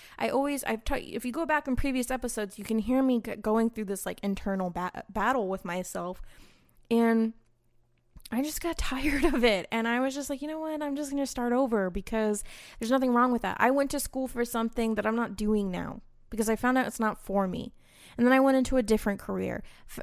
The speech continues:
and it just didn't pan out. And then I went into a different one and it just didn't pan out. But now I'm doing, now I can officially say I'm much happier. I get to do, I wake up every day and I work freelance, which just works better for me.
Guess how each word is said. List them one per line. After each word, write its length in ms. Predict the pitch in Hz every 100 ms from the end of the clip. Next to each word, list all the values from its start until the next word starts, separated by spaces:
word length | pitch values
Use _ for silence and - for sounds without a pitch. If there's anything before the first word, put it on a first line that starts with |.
| -
and 120 | 226
it 140 | 226 220
just 200 | - -
didn't 200 | 247 240
pan 280 | - 240 214
out. 280 | 202 180 - - - -
And 100 | 240
then 80 |
I 80 | 262
went 160 | 262 254
into 220 | 247 247
a 60 | 240
different 400 | 226 226 220 208
one 320 | 196 190 180 -
and 100 | 214
it 140 | 214
just 200 | 208 214
didn't 200 | 240 233
pan 300 | 226 - 214
out. 260 | 208 196 -
But 80 | 214
now 300 | 233 269 285
I'm 160 | 233 226
doing, 420 | 254 247 233 233 - - - _ _ -
now 300 | 277 381 330
I 100 | 277
can 180 | 277 269
officially 540 | - 226 392 - 269
say 400 | 233 233 214 220 -
I'm 160 | 311
much 180 | 302 311
happier. 480 | 311 294 269 196 170
I 140 | - 226
get 200 | 262 269
to 120 | 254
do, 280 | 247 254 247
I 140 | 226
wake 240 | 254 285 277
up 100 | 262
every 300 | - 233 277
day 420 | 247 214 208 208 -
and 260 | 202 196 -
I 140 | 208
work 260 | 214 226 -
freelance, 600 | - 294 311 247 214 214
which 140 | 208 -
just 180 | 226
works 280 | 208 220 233
better 300 | - 220 240
for 180 | 240 208
me. 300 | 185 185 214